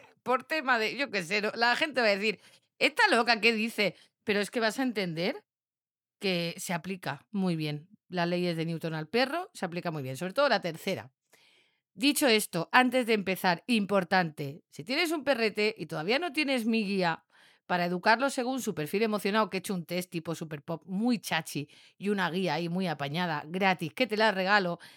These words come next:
te la dejo aquí abajo, haces el test, descubres el perfil de tu perrete, que casi todos los que me llegan son perfil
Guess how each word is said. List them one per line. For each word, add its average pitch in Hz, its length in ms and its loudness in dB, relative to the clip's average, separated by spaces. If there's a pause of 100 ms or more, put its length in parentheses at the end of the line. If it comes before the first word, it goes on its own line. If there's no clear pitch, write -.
(120)
te - 80 -6
la 208 100 4
dejo 240 220 2
aquí 247 140 0
abajo, 247 280 6
haces 208 300 -2
el 208 160 -4
test, 226 320 2 (300)
descubres 180 580 -4
el 180 100 -4
perfil 196 360 -4
de 135 100 -6
tu 175 140 -8
perrete, 196 500 -2 (460)
que 240 120 0
casi 226 300 4
todos 330 680 2 (300)
los 202 300 -2
que 190 400 2
me 185 140 -4
llegan 302 420 2
son 247 380 -2
perfil 240 500 -2